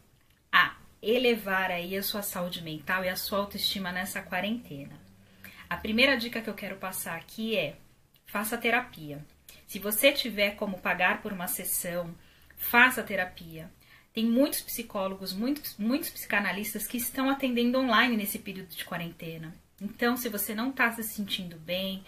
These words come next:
se você tá com os pensamentos confusos, tá tendo crises de ansiedade ou mesmo passando por depressão, procure ajuda terapêutica, procure um profissional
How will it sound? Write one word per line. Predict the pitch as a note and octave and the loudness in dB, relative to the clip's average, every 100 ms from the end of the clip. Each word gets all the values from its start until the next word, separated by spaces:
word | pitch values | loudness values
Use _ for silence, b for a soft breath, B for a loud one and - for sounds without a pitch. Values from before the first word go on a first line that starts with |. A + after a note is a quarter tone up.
| B B - | B B -12
se | G3 | -6
você | G#3 A3 | -6 -2
tá | A3 | 0
com | A3 | 0
os | G#3+ - | -2 -2
pensamentos | G#3+ - G3 F#3 G3+ | -6 -4 -4 -4 -4
confusos, | - E3+ - - G#3 G#3 G3 F#3 F3+ - B B | -4 -8 -10 -6 -4 -2 -4 -4 -6 -8 B B
tá | G3+ | -4
tendo | G#3 G#3+ G#3 | 0 -2 -2
crises | - G#3 G3 F3+ | -4 -4 -4 -4
de | F#3 | -4
ansiedade | F#3+ F#3+ E3+ F3+ F#3 F#3 F3+ G3 G3 B - | -4 -6 -2 0 2 0 0 -4 -6 B 2
ou | A3+ C4 | 4 6
mesmo | A#3+ A#3+ A#3 | 4 4 2
passando | A3+ G#3+ - G#3 | 0 0 0 -2
por | G3+ F3+ | -4 -10
depressão, | F3 E3+ F#3 - G3+ G3 G3 B - | -10 -10 -8 -4 -2 -4 -6 B 0
procure | A#3 A#3 - C#4 B3+ | 2 2 2 4 6
ajuda | A#3 A3+ A3 | 4 0 0
terapêutica, | A3 F#3+ G3 F#3+ F#3+ G3 - | 0 -4 -4 -6 -4 -4 -4
procure | F#3+ G3 - A#3+ B3 | -6 -10 0 2 2
um | A#3+ | 0
profissional | A3+ A3 - F#3+ F#3 G3+ | -2 -4 -2 0 0 -2